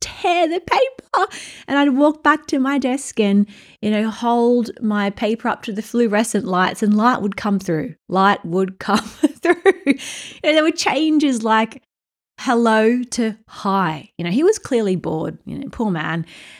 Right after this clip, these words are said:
And it was the tail end of the global financial crisis. And it, it was difficult, I guess, for him to get work in. But then guess what?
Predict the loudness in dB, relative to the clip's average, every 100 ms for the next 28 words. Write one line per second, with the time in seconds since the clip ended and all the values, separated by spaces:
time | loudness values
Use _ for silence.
0 | -4 0 2 2 2 -2 -4 0 2 4
1 | 4 4 4 2 0 0 2 2 2 0
2 | 0 -2 0 -2 -4 -6 -2 -2 -2 -4
3 | -4 -2 -4 -6 -14 -10 -2 2 2 2
4 | 0 0 0 0 0 -2 -2 -4 -2 -2
5 | 0 0 -2 -4 0 2 2 2 -4 -4
6 | -6 -8 -18 -10 -6 0 2 2 -4 -4
7 | 0 0 0 2 2 0